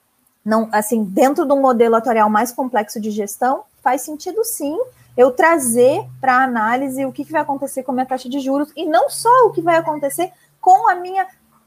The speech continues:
composição populacional, de quem tá na atividade e quem tá na inatividade, tá? Então, assim, pelo menos,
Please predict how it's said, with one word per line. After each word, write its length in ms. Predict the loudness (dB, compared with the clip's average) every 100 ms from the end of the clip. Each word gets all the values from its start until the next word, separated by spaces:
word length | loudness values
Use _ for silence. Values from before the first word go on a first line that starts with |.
| _
composição 840 | 2 2 2 -4 -4 -6 -6 -6 -4
populacional, 760 | -6 -6 -10 -10 -10 -10 -12 _
de 100 | -20
quem 220 | -8 -8
tá 140 | -4 -6
na 80 |
atividade 520 | -6 -8 -4 -2 -4 -8
e 60 | -14
quem 200 | -10 -10
tá 160 | -8 -8
na 180 | -6
inatividade, 760 | -6 -6 -10 -10 -6 -6 -8 _ _ _ _ -4
tá? 120 | -2
Então, 160 | -2
assim, 300 | -6 -4 -2
pelo 160 | 0 2
menos, 400 | 2 0 -2